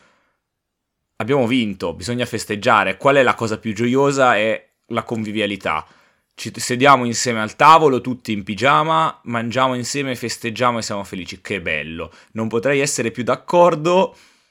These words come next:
La McGranit forse all'inizio sembra un po' più scettica, ma capisce che è la cosa giusta da fare.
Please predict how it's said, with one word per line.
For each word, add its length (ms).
La 180
McGranit 580
forse 300
all'inizio 340
sembra 240
un 60
po' 80
più 100
scettica, 480
ma 240
capisce 460
che 80
è 40
la 100
cosa 260
giusta 280
da 120
fare. 420